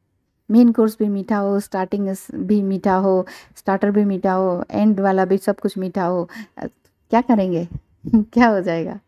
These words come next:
अच्छा लगेगा? नहीं लगेगा ना। तो इतना स्वीटनेस क्यों चाहिए आपको अपनी लाइफ में? स्वीट होना है, अपने आप से होइए। प्यार बनना है,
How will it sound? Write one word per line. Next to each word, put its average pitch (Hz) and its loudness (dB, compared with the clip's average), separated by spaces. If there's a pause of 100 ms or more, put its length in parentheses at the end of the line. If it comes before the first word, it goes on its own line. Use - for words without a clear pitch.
(200)
अच्छा - -2
लगेगा? 214 0 (380)
नहीं 220 4
लगेगा 196 0
ना। 226 -4 (280)
तो 240 6
इतना 247 4
स्वीटनेस 226 0
क्यों 226 -2
चाहिए 196 -4
आपको 214 -6
अपनी 190 -6
लाइफ 170 -4
में? - -10 (360)
स्वीट 233 2
होना 202 0
है, 240 2
अपने 214 -4
आप 180 -4
से 214 -2
होइए। 180 -8 (320)
प्यार 208 2
बनना 214 2
है, 226 0